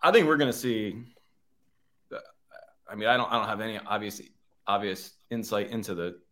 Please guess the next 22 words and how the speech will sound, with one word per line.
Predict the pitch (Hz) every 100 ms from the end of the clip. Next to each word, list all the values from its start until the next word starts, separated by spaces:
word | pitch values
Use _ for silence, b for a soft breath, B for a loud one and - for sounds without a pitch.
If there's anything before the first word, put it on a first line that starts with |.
| _
you | 104
know, | 87
meeting | 92 147 117
room | 95 95
and | 104
what | -
they're | -
talking | 151 95
about, | 80 82 -
but | 117
I | 160
would | -
be |
surprised | - - 156 113
if | 95 - _ _ _ _ _ _
we | 107 110
don't | 98
see | - 95 85
just | 82 -
a, | - _ -
a | 82
vintage | 101 98 98 90 71 - -